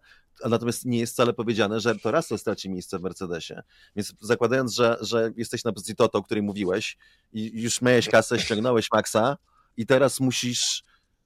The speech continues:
i zwolnić mu miejsce w Mercedesie. Kto powinien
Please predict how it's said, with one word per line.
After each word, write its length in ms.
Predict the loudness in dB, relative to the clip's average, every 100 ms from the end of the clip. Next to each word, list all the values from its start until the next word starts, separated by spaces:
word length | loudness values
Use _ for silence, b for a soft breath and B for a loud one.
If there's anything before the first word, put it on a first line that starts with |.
| _ _ _ _ _ -8
i 140 | -8 -8
zwolnić 460 | -10 4 6 6 2
mu 60 | -2
miejsce 260 | -2 0
w 20 | 0
Mercedesie. 640 | 0 0 0 0 -2 -8 -12 _
Kto 180 | -2 0
powinien 440 | 0 0 -2 -6